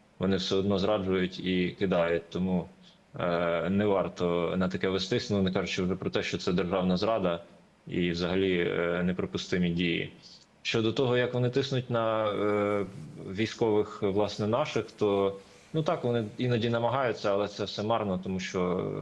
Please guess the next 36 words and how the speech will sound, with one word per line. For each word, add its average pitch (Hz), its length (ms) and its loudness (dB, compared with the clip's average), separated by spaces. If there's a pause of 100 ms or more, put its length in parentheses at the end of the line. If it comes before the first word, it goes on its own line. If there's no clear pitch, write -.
е, 98 40 -10 (100)
хлопці 95 320 -2
якби 90 440 0 (460)
всі - 160 -2
патріотичні, 107 720 0
всі - 200 -2
переконані, 101 580 0
тобто 90 680 0
в - 20 -2
нас 98 280 -2
немає 92 340 0
таких, 87 260 -6 (120)
хто 90 360 0 (400)
там 90 140 2
якось, 90 400 0
е, 90 280 2
сумнівається 107 720 0
чи 95 140 -4
ще 117 160 -2
щось, - 180 -6
тому 104 240 -2
ці 98 120 -2
всі 98 480 0 (280)
спроби 107 480 0
росіян, 104 500 0
вони 101 220 0
марні. 87 480 0
А 98 100 0
щодо 123 260 0
того, 123 220 0
як 123 180 0
вони 120 200 0
тиснуть 123 380 -2
на 110 80 0
власних 131 440 -2
військових, 110 440 0